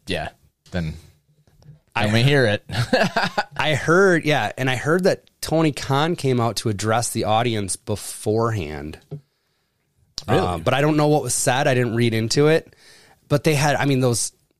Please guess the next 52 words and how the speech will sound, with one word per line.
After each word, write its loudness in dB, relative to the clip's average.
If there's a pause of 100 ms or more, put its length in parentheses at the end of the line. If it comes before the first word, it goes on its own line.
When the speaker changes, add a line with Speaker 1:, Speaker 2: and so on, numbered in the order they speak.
(300)
Speaker 2:
you 2
saw 4
the -4
Pro 0
Wrestling 0
Tees 2
guys 0
front -2
row, 2
and -2
they 2
already 2
had 0
the -6
flags 0
up, 2
and -2
they 4
Speaker 1:
Yeah. 4
Speaker 2:
were 0
wearing 2
the 0
Speaker 1:
Saw 2
the 2
Speaker 2:
shirt. -6
Like, 2
Speaker 1:
flag. 2 (220)
Speaker 2:
like, 0
you 4
know. 4
Speaker 1:
I 4
didn't 4
see 4
that 4
until 2
he 2
came 0
out 4
in -2
the -2
cut. 0
Speaker 2:
Right. 0
Speaker 1:
Yeah, 2
yeah. -2
Speaker 2:
Right. -2 (580)
Um, -4
I -2
think -2
they 0
had 0
it. 0
I, -2